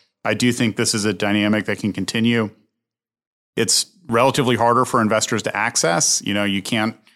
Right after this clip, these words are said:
go buy really a, a, an investable index that has C L Os in it. Um, but we do think it's a part of the market, as you can sort of look outside some of the benchmarks to find attractive areas within fixed income that can still generate really nice returns for investors. And, and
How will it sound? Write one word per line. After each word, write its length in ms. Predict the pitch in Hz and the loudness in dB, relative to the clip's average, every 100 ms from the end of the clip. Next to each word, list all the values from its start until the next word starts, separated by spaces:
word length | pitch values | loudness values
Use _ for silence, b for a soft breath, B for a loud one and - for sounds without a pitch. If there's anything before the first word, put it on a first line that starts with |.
| b b - | b b 0
go 180 | 113 | 2
buy 340 | 104 107 110 117 | 2 2 2 2
really 360 | 113 113 113 | 2 2 2
a, 100 | 110 | 2
a, 320 | 107 107 101 107 | 0 0 -2 -2
an 140 | 113 | -2
investable 600 | 104 101 107 - 113 104 104 | 0 0 0 0 -2 0 2
index 360 | 117 120 - | 2 2 -2
that 80 | 101 | -4
has 240 | 104 98 | -2 0
C 160 | - 110 | 0 0
L 120 | 104 | 2
Os 220 | 101 95 | 2 0
in 80 | 104 | 0
it. 220 | 127 - b b b _ | 0 -2 b b b _
Um, 380 | 113 104 98 98 | -2 0 0 0
but 120 | 113 | 0
we 120 | 110 107 | 0 2
do 180 | 117 | 0
think 200 | 123 120 | 0 -2
it's 120 | 107 - | -2 -4
a 60 | |
part 220 | - 117 | -2 0
of 40 | 104 | 2
the 60 | |
market, 420 | 104 104 107 117 101 | 2 2 2 0 0
as 180 | 98 | 0
you 100 | 104 | -2
can 120 | 95 104 | -2 -2
sort 220 | - 101 | -2 -2
of 100 | 95 | -2
look 200 | 107 - | -2 0
outside 460 | 107 104 110 104 | 0 0 0 0
some 180 | - 110 | 0 0
of 40 | 98 | 0
the 120 | 95 | 0
benchmarks 640 | 101 - 113 104 101 - - b b b - | -2 -2 0 2 0 -4 -8 b b b -8
to 80 | |
find 540 | 101 - 113 113 113 104 | -6 0 2 2 2 0
attractive 580 | 98 - 113 110 120 104 | -2 -2 -2 -2 -2 0
areas 480 | 107 107 104 98 | 2 2 2 0
within 240 | 98 104 107 | 0 0 0
fixed 260 | 113 - | -2 -4
income 500 | 107 101 113 107 95 - b b b - | -2 -2 0 0 -2 -4 b b b -6
that 100 | 104 | -2
can 80 | |
still 220 | 107 - 107 | -2 0 0
generate 420 | 107 104 101 101 | 2 2 2 0
really 240 | 104 98 | 0 0
nice 240 | 95 92 - | 0 -2 -6
returns 320 | - 101 92 | -4 -4 -4
for 100 | 98 | -4
investors. 500 | 92 101 - 151 113 | -2 -2 0 0 0
And, 200 | 98 92 | 0 0
and 260 | 98 95 | -2 -2